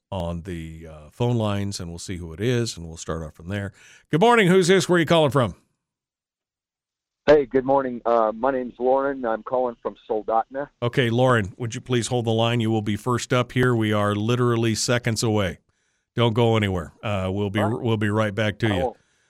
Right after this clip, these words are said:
Speaker 1: Uh, all right, Lauren from Soldotna is gonna be joining us here in a,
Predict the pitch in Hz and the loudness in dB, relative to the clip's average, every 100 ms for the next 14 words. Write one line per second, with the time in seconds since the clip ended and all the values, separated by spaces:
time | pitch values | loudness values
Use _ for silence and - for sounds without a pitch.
0 | _ - 107 107 107 104 107 127 117 101 | _ -4 0 2 2 0 2 4 4 4
1 | 113 131 131 120 131 113 - 117 113 113 | 4 4 2 2 0 0 0 2 2 2
2 | 95 87 - _ - 98 - 104 95 90 | -2 -8 -12 _ -6 -6 -2 -2 -2 -2
3 | 104 104 98 98 110 104 104 104 95 | -2 0 -2 -2 -2 -2 -4 -6 -8